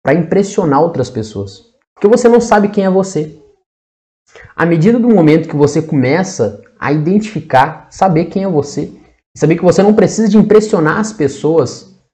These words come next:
ao seu redor com coisas supérfluas, com roupa chique, roupa de, de marca, com carro de, de marca, com, com, né, relógio, é, Rolex, et cetera. Você não precisa de agradar outras pessoas, mas sim você mesmo.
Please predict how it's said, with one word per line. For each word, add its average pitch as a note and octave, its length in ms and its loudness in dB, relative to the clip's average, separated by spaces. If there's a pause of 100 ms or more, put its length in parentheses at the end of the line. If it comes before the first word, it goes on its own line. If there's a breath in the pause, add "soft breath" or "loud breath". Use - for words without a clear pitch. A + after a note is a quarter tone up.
(280)
ao B2 100 0
seu E3 200 0
redor D3 500 2
com C#3 100 -4
coisas C#3+ 380 0
supérfluas, B2+ 720 -4
com B2 280 -6 (420 loud breath)
roupa D3+ 260 0
chique, F#3 420 -4
roupa D3 240 2
de, A#2+ 240 -2
de A2+ 180 -4
marca, D#3 580 0
com C3 220 -8
carro C#3 280 0
de, A#2+ 120 -4
de A2 260 -8
marca, C3+ 520 -2
com, C3+ 340 -2 (460 loud breath)
com, A#2+ 600 0 (280)
né, C#3 180 0
relógio, B2+ 880 2 (480 loud breath)
é, G2+ 300 0
Rolex, C#3 600 2
et B2 140 0
cetera. - 460 -2
Você - 200 -2
não G3 140 0
precisa F#3 380 0
de F#3 60 2
agradar D3+ 480 4
outras G#3 240 0
pessoas, C3 320 -2
mas C3+ 180 0
sim F#3+ 160 0
você D#3 420 0
mesmo. C3 600 -2